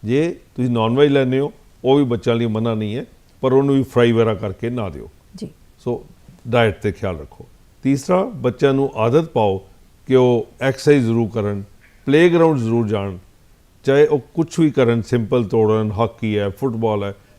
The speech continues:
Speaker 1: ਪਲੇਗਰਾਊਂਡ 'ਚ ਜਾਣਾ ਬਹੁਤ ਜ਼ਰੂਰੀ ਹੈ। ਰੀਅਲ ਗੇਮਸ ਖੇਡਣੀਆਂ ਬਹੁਤ ਜ਼ਰੂਰੀ ਹੈ, ਵਰਚੁਅਲ ਟੀ ਵੀ ਉੱਤੇ ਗੇਮਸ ਖੇਡਣੀਆਂ ਗਲਤ ਹੈ।
Speaker 2: ਡਾਕਟਰ ਸਾਹਿਬ, ਪਾਣੀ ਦਾ ਇਨਟੇਕ ਕਿੰਨਾ ਹੋਣਾ ਚਾਹੀਦਾ ਬੱਚੇ ਦਾ?
Speaker 1: ਆਪਣੀ ਜਿਹੜੀ ਬਾਡੀ ਹੈ, ਸੱਤਰ ਪਰਸੈਂਟ ਪਾਣੀ ਹੈ।
Speaker 2: ਜੀ।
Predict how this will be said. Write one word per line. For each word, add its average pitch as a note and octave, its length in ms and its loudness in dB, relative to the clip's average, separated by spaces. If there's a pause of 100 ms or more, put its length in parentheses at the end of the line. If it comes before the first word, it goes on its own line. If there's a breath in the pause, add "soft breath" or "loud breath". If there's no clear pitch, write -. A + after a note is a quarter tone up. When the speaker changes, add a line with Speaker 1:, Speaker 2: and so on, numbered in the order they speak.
(180)
Speaker 1:
ਪਲੇਗਰਾਊਂਡ G3+ 460 6
'ਚ D3 80 -6
ਜਾਣਾ C3 220 2
ਬਹੁਤ A#2+ 280 2
ਜ਼ਰੂਰੀ G#2+ 400 -4
ਹੈ। G2+ 100 -4 (680 soft breath)
ਰੀਅਲ F3+ 280 8
ਗੇਮਸ C#3+ 400 0
ਖੇਡਣੀਆਂ G#2+ 300 -4
ਬਹੁਤ G#2 240 -2
ਜ਼ਰੂਰੀ G2 380 -6
ਹੈ, G2+ 80 -6
ਵਰਚੁਅਲ A2+ 500 0
ਟੀ B2+ 200 0
ਵੀ C3 120 2
ਉੱਤੇ A#2+ 200 -2
ਗੇਮਸ G#2+ 260 -4
ਖੇਡਣੀਆਂ F#2+ 340 -8 (520)
ਗਲਤ D#2+ 300 -8
ਹੈ। - 40 -20 (360 soft breath)
Speaker 2:
ਡਾਕਟਰ C4+ 80 -10
ਸਾਹਿਬ, - 260 -10
ਪਾਣੀ A3 300 -2
ਦਾ A3 80 -2
ਇਨਟੇਕ G3+ 320 -2
ਕਿੰਨਾ E3+ 260 -2
ਹੋਣਾ D3 200 -8
ਚਾਹੀਦਾ C3+ 280 -12
ਬੱਚੇ - 260 -14
ਦਾ? - 120 -20 (680)
Speaker 1:
ਆਪਣੀ F#3 300 -4
ਜਿਹੜੀ G3 160 -6
ਬਾਡੀ C#3 420 -2
ਹੈ, D#3+ 100 0
ਸੱਤਰ D3 400 -6
ਪਰਸੈਂਟ C#3 360 -2
ਪਾਣੀ G2 260 -2
ਹੈ। - 160 -20 (140)
Speaker 2:
ਜੀ। E3+ 180 -12